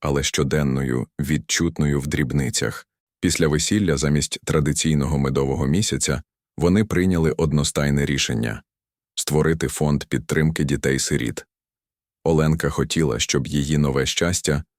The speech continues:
не було лише її. Разом вони відкрили фундацію Софії у пам'ять про ту маленьку дівчинку, що навчила їх знову сміятись.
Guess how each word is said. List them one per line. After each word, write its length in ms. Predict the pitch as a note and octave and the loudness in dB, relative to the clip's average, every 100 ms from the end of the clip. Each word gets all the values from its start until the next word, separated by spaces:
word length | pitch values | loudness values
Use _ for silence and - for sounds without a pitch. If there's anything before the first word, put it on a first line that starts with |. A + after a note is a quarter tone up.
| _ | _
не 120 | D#2+ D#2 | 0 2
було 320 | C#2 C#2 C#2 | 2 0 0
лише 320 | C2+ - C#2+ | 0 0 0
її. 420 | C#2 B1+ C2+ G1+ - _ _ _ _ _ _ E2 | 0 -2 -4 -6 -10 _ _ _ _ _ _ 0
Разом 340 | D#2+ G2 B2 | 2 2 2
вони 220 | F2 D#2 | 4 2
відкрили 480 | D2+ D#2 D#2+ E2 D2+ | 2 0 0 2 2
фундацію 640 | - D2 C#2+ D2 - C#2 | 0 0 0 0 -2 -2
Софії 640 | - D2 - C#2+ A#1+ A#1+ D#2 _ _ - | 0 -2 -2 -2 -2 -6 -10 _ _ -2
у 100 | D#2+ | -2
пам'ять 460 | D#2 D2 D#2 C#2 - | 0 2 2 0 -2
про 180 | D2 C#2 | -2 0
ту 160 | E2 | 2
маленьку 460 | D2+ C#2+ D2 D2+ C#2+ | 2 2 0 0 0
дівчинку, 640 | C2+ E2 - D2 D2 C2+ - _ _ _ | 0 0 0 -2 -2 -4 -8 _ _ _
що 200 | - E2 | -2 0
навчила 440 | C#2+ C2 D#2 C#2+ C2+ | 0 0 0 0 0
їх 160 | C#2 | -2
знову 320 | C2+ D2 C#2 | 0 0 0
сміятись. 720 | - D2+ B1 G#1+ - - - | 0 0 -2 -4 -6 -6 -6